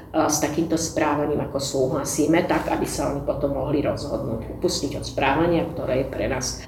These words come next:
nepriateľné. Treba ale povedať, že veľakrát je to zámer nepochopiť alebo aj poškodiť druhého. Myslím si, že keď pracujeme s deťmi, tam sa to objavuje veľakrát,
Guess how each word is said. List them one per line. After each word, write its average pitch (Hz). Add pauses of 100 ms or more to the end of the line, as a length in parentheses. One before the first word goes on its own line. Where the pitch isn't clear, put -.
(120)
nepriateľné. 170 (1200)
Treba 170
ale 240
povedať, 226
že 170
veľakrát 190
je 185
to 190
zámer 160 (260)
nepochopiť 165
alebo 156
aj 143
poškodiť 151
druhého. 127 (340)
Myslím 165
si, 180
že 180
keď -
pracujeme 180
s 165
deťmi, 160
tam 151
sa -
to 156
objavuje 147
veľakrát, 139